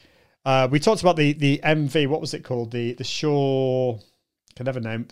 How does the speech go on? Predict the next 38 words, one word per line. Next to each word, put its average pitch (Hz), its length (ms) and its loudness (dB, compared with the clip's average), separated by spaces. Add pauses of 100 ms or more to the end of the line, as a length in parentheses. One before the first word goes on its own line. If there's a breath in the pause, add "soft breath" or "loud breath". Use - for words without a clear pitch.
remember 120 380 -4
the 117 100 -8
name 123 160 -2
of 113 100 -6
it, 117 100 -12
the 131 200 -8
Shure 165 380 4
M 156 240 4
V 135 220 2
seven. 131 540 0 (460 soft breath)
That 175 180 4
was, 202 140 0
that's 196 240 2
an 165 60 6
expensive 151 500 2
microphone. 165 600 -2 (360 soft breath)
Uh, 135 160 4
the 139 80 -2
Blue 226 260 2
Yeti 220 360 4
is 135 120 2
about 127 160 -2
a - 140 -10
hundred 160 260 0
and 139 60 -2
twenty 143 400 0
dollars, 139 340 4
hundred 139 240 -2
and 127 80 -10
twenty 123 300 -4
pounds. 143 500 -6 (380 soft breath)
The - 80 -6
Samsung 233 580 0
Q 190 300 0
nine 175 300 2
U, 165 240 2
so 156 120 -2
remember 180 800 2